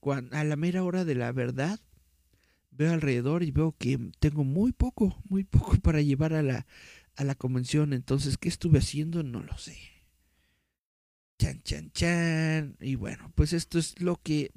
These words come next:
tengo para ustedes, chavitos. Los vuelvo a invitar a las nueve de la noche al muro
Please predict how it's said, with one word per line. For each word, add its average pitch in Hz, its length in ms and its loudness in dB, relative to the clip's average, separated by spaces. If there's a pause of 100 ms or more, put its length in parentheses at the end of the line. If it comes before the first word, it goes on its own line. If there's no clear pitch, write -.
(160)
tengo 180 240 -2
para 135 220 6
ustedes, 170 360 -2
chavitos. 170 600 2 (380)
Los 139 220 -2
vuelvo 143 240 4
a - 20 2
invitar 165 540 -2 (260)
a 135 120 -10
las - 220 -10
nueve 147 260 2
de 131 120 0
la 110 100 -6
noche 170 500 -2 (360)
al 170 240 0
muro 214 380 2